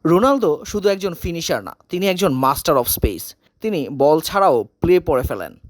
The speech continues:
পজিশনিংয়ের যে সেন্স তা অনেকটাই দাবারুদের মতো। ডিফেন্ডাররা বুঝে ওঠার আগেই তিনি ঠিক জায়গায় চলে যান। এটা কোনো জাদু নয়, এটা ক্রিস্টিয়ানো রোনালদোর এক্সক্লুসিভ ফুটবল আইকিউ। আপনি খেয়াল করে দেখেছেন কি,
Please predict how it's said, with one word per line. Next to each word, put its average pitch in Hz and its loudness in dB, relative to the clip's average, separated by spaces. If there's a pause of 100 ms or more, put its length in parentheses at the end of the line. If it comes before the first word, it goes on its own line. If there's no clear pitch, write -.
(280)
পজিশনিংয়ের 220 2
যে 180 4
সেন্স 165 0
তা 151 2
অনেকটাই 151 0 (100)
দাবারুদের 131 2
মতো। 107 -10 (600)
ডিফেন্ডাররা 202 2
বুঝে 156 0
ওঠার 190 0 (100)
আগেই 147 -2
তিনি 151 -6
ঠিক 151 -4
জায়গায় 135 2
চলে 110 -4
যান। 98 -8 (340)
এটা 185 2
কোনো 214 2
জাদু 143 0
নয়, 113 -6
এটা 151 -4
ক্রিস্টিয়ানো 214 0
রোনালদোর 180 2
এক্সক্লুসিভ 202 -2 (220)
ফুটবল 143 2
আইকিউ। 107 -8 (540)
আপনি - 0
খেয়াল 190 2
করে 208 4
দেখেছেন 196 -4
কি, 147 -4